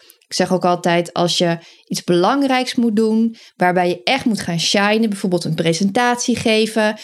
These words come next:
of je gaat een sollicitatiegesprek aan, of, eh,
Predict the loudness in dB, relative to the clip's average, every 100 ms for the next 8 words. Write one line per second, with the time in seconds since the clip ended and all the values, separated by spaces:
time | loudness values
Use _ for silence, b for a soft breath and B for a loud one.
0 | B B -6 -2 0 -2 -4 -4 -2 -2
1 | -2 -2 0 0 -2 -2 -4 -2 -2 -2
2 | -2 0 0 0 B B B B _ -2
3 | -2 -6 -4 0